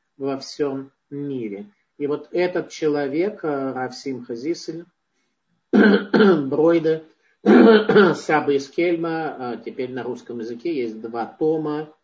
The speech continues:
его книги "Мудрость", "Мусар", "Дома учения" в Кельме, Саба из Кельма, ближайший, один из трех ближайших учеников рава Исроэля Салантера.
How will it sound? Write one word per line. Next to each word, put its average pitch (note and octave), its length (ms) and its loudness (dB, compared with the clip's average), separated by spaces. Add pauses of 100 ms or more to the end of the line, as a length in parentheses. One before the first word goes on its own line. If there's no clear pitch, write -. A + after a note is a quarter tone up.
(120)
его A2 720 -8 (240)
книги C#3+ 680 -8 (360)
"Мудрость", C3 800 -8 (840)
"Мусар", D#3 680 -4
"Дома C3 400 -4
учения" B2 560 -8
в - 160 -20
Кельме, F2+ 400 -10
Саба C#3 560 -6 (200)
из A#2 160 -12
Кельма, G2 300 -12
ближайший, D3+ 760 -4
один A2+ 260 -12
из - 100 -14
трех D#3+ 240 0
ближайших C3 480 -6
учеников A#2 560 -12 (360)
рава B2+ 600 -6 (100)
Исроэля G#2+ 680 -10 (120)
Салантера. - 640 -14